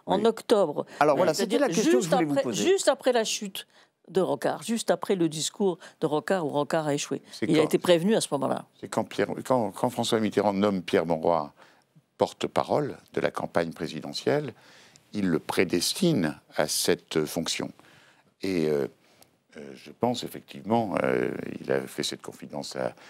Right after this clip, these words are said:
Speaker 3: à Michel Cotta, que François Mitterrand lui a dit,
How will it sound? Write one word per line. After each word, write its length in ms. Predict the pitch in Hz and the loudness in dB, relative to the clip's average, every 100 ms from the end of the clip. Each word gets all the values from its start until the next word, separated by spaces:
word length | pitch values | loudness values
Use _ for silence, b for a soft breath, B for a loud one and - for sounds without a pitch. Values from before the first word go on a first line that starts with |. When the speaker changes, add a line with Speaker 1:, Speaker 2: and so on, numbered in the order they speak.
| B | B
Speaker 3:
à 100 | - | -10
Michel 300 | 76 67 73 | -8 -2 -2
Cotta, 380 | - 71 120 123 B B B _ | 0 2 4 4 B B B _
que 260 | - 78 73 | 0 2 0
François 400 | - 85 - 85 | -2 -2 0 -2
Mitterrand 320 | - 87 95 | 0 0 0
lui 160 | 80 73 | 2 0
a 80 | |
dit, 320 | 78 110 92 | 0 -2 -4